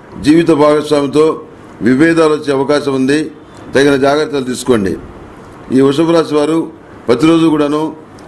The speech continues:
లక్ష్మీ తామర ఒత్తులతో అష్టమూలికా తైలంతో దీపారాధన చేయటం చెప్పదగిన సూచన. అదేవిధంగా నాగసింధూరాన్ని నిత్యం ధరించడం చెప్పదగినటువంటి మరొక సూచన.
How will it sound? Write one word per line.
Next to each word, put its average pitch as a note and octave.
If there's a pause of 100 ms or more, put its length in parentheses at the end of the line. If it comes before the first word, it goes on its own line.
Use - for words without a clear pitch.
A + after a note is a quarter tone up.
లక్ష్మీ D3
తామర D3+
ఒత్తులతో C#3+ (260)
అష్టమూలికా D#3
తైలంతో C#3+
దీపారాధన C#3+
చేయటం C#3+ (400)
చెప్పదగిన D3+
సూచన. C#3+ (540)
అదేవిధంగా D3+ (240)
నాగసింధూరాన్ని D#3 (420)
నిత్యం C3 (220)
ధరించడం D3 (340)
చెప్పదగినటువంటి D3
మరొక C3+
సూచన. A#2